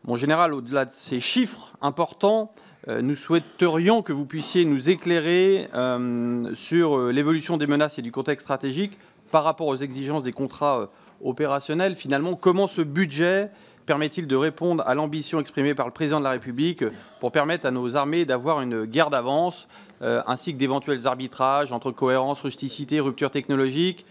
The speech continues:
le maintien en condition préparationnelle et la préparation des armes et le durcissement de, de nos armées. Au cours de l'examen de la loi de programmation militaire, vous le savez, mes chers collègues,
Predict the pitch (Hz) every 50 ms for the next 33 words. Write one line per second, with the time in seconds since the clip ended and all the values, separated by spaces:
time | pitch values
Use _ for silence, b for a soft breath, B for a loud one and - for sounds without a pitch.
0 | b b b b b - 127 123 139 170 208 214 190 175 160 - 175 160 147 -
1 | 151 143 135 - 156 135 - 147 139 143 135 135 135 - 135 131 131 131 131 127
2 | 117 - - - - 135 131 131 127 143 135 107 131 123 123 - - 131 120 113
3 | 110 107 120 139 151 165 165 151 123 B B B B B B B B - 131 156
4 | 175 180 170 147 135 131 123 147 139 - - 135 - - 160 165 160 135 127 117
5 | 113 107 104 B B B B B B - - 117 135 143 160 160 147 131 123 131
6 | 147 131 117 101 92 - _ - - - - - - _ _ - - - - -
7 | _ - - - 147 147 - - 190 180 160 160 147 135 131 123 117 123 139 135
8 | 135 160 156 160 151 135 127 139 135 - 143 139 139 139 135 - 160 147 143 139
9 | 139 139 175 147 131 120 127 143 131 143 135 127 113 139 135 - - 139 143 143
10 | 127 110